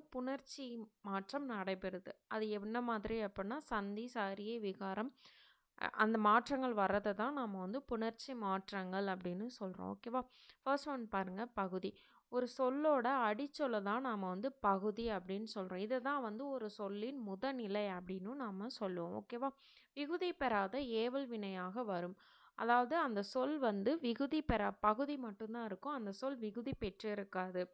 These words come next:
இப்போ நீங்க எடுத்துக்காட்டு பாருங்க, உங்களுக்கு புரியும். பாடினான் அப்படின்றத நம்ம எப்படி பிரிக்கிறோம்னு பாருங்க. பாடு கூட்டல் இன் கூட்டல்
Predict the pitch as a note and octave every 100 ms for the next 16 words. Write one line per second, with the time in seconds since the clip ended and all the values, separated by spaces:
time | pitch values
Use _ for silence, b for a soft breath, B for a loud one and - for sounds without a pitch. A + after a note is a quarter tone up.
0 | b b b A3+ B3+ C#4+ D4 A#3+ G#3+ G#3+
1 | A3 C#4+ C4+ A#3 A3 G3+ A3 A3+ G3+ G3
2 | F#3+ G#3 G#3 F#3 G#3 B3 - A3 B3 C4+
3 | B3 C#4 C4 G3+ G#3+ G#3 F#3+ A3+ C4 G#3+
4 | G3 - C4 A#3+ A3+ - B3 A#3 A3 G3
5 | F#3+ F#3 C#4 - - - _ _ _ _
6 | _ - - G#3 A#3+ C#4 C#4+ A3+ G3+ A3+
7 | C4+ A3+ A#3 B3+ B3 G#3+ A3+